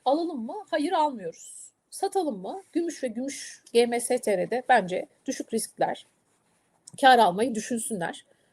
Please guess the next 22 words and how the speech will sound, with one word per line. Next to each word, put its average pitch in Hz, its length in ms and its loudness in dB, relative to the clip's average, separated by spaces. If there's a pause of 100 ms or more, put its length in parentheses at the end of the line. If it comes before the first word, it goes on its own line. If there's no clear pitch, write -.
(180)
Ama 277 320 2
daha 285 200 6
uzun 277 280 0
vadeli 190 380 0
düşünenler, 175 580 -6
biraz 233 240 4
daha 202 140 4
riski 226 260 -2
yüksek 240 320 0
olanlar 175 500 2
da, 247 180 4
biraz 254 240 8
daha 214 120 2
maliyetleri 214 540 2
aşağıdaysa 175 680 -2 (300)
dediğim 220 280 -2
gibi 262 340 -2 (300)
karar 254 440 6
biraz 240 200 2
onlara 208 300 2
kalmış 202 600 -2 (300)
durumda. 226 400 2